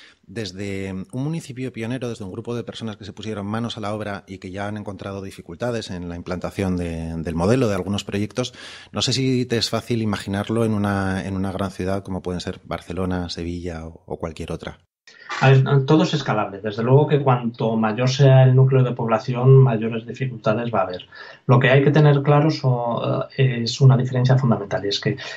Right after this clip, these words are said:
Speaker 2: en los municipios pequeños el balance que se hace a la gestión municipal,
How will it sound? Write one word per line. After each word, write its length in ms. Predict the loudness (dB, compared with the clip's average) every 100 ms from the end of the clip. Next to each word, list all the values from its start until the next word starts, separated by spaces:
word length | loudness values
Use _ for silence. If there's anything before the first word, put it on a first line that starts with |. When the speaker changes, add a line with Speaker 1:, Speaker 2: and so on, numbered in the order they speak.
| -18 _ -12 -4 4
Speaker 2:
en 160 | 6
los 160 | 6 6
municipios 440 | 6 6 6 6
pequeños 480 | 4 6 6 4 0
el 140 | 0 0
balance 440 | 2 2 4 2
que 120 | 2
se 160 | 2 4
hace 180 | 4 4
a 40 |
la 100 | -2
gestión 320 | -4 -6 0
municipal, 540 | 6 6 6 2 2